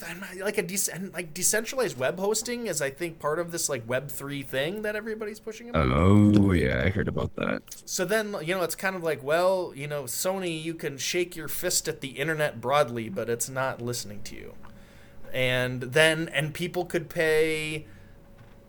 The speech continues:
Speaker 1: you know, it'd be really easy to pay the dao back to get a right to, like, rent the movie or whatever.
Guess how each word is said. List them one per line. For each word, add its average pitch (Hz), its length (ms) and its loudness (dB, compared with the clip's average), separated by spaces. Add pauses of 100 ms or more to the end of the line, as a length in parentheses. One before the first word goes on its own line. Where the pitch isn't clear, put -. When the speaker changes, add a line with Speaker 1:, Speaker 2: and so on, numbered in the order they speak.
(140)
Speaker 1:
you 127 100 -4
know, 127 80 -2
it'd 131 140 0
be 135 100 -4
really 151 240 2
easy 180 260 0
to 170 80 2
pay 170 200 2
the 170 100 0
dao 175 260 4
back 151 380 2
to 151 80 -6
get 139 500 0
a 123 80 -6
right 135 380 0
to, 127 260 -4 (220)
like, 117 240 -4 (200)
rent 123 420 -2
the 120 100 0
movie 117 460 -4
or 107 160 -10
whatever. 85 560 -14